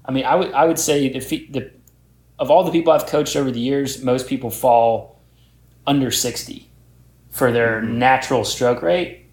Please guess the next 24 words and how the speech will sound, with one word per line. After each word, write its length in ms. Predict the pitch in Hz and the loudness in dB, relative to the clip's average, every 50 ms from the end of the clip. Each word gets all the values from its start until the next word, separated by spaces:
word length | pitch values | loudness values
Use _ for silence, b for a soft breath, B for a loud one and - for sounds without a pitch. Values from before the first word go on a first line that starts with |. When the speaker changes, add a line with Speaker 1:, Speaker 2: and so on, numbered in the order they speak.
| _ _ - | _ _ -4
Speaker 1:
It, 280 | - 156 135 - - - - | -4 -4 -4 -6 -12 -8 -2
it 140 | 147 139 | 0 2
increases 500 | 135 143 143 - 156 151 139 - 135 113 | 4 2 2 2 2 0 0 0 0 0
a 60 | 117 110 | 0 0
little 260 | 110 113 123 131 131 | 0 0 0 0 0
bit 160 | 131 135 131 131 | 0 0 0 0
in 100 | 131 131 | 0 0
the 100 | 131 131 | 2 2
open 240 | 135 135 135 151 143 | 2 2 0 -2 0
water 340 | 147 156 160 170 175 170 147 | 2 4 4 4 2 -2 -4
just 420 | 127 120 113 - - - _ _ - | -6 -8 -8 -10 -12 -18 _ _ -8
by 140 | 113 110 | -6 -6
nature. 520 | 107 110 117 123 - - 180 185 196 - b b b b b b b b b b b b | -4 -4 -4 -4 -4 -6 -6 -6 -8 -12 b b b b b b b b b b b b
Um, 480 | - 123 117 113 110 107 104 101 101 - _ _ _ - | 0 2 4 4 4 2 0 -2 -8 -12 _ _ _ -6
but, 500 | 120 117 131 123 113 110 110 - - - _ _ _ _ _ _ _ _ _ _ _ - | 0 2 4 4 4 2 0 -2 -10 -18 _ _ _ _ _ _ _ _ _ _ _ -12
I 60 | - | -8
mean, 160 | 120 110 113 | -8 -6 -6
I, 200 | 110 - - - - _ - | -8 -10 -12 -16 -16 _ -2
I, 200 | 139 139 135 - - | -2 -2 -2 -2 -2
personally, 380 | - 147 180 - - 143 123 117 | 0 0 2 2 2 2 4 4
I 60 | 120 | 4
don't 180 | 127 127 117 110 | 4 2 0 0
think 220 | - 120 110 - | -2 -2 -2 -2
I 200 | - 123 123 131 | 0 2 4 4